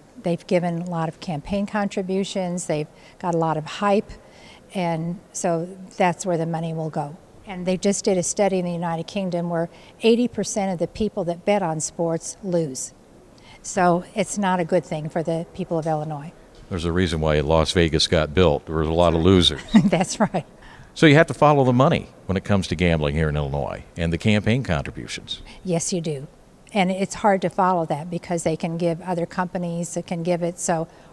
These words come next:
Speaker 1: like, the, the speaker or the president, the Senate president can give to their campaigns, and so it's hard to follow the money.
Speaker 2: Well, it's not just sports betting we're concerned about. It's also the fact that, uh,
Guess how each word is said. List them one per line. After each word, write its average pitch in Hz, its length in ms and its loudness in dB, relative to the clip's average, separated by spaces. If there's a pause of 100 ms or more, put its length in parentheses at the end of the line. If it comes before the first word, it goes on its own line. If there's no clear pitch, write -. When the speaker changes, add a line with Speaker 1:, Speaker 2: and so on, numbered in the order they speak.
(300)
Speaker 1:
like, 175 340 -6
the, 165 200 -8 (100)
the 160 80 -10
speaker 180 580 -4
or 165 60 -2
the 156 100 -8
president, 175 560 -4
the 175 180 -12
Senate 180 380 -6
president 180 380 -4
can 180 140 -8
give 175 180 -4
to 180 120 -8
their 165 200 -4
campaigns, 165 640 -8
and 170 180 -4 (240)
so 202 140 -2
it's 175 140 -4
hard 165 180 -2
to 165 80 -2
follow 156 320 -8
the 156 140 -12
money. 156 280 -12 (540)
Speaker 2:
Well, 120 60 -6
it's - 120 -6
not 151 140 0
just 120 180 0
sports 98 380 0
betting 71 400 0 (240)
we're 76 240 -6
concerned 71 460 -2
about. 69 300 -4
It's - 180 -6
also 92 320 0
the 76 120 -6
fact 85 460 -2
that, - 300 -8
uh, 78 500 -4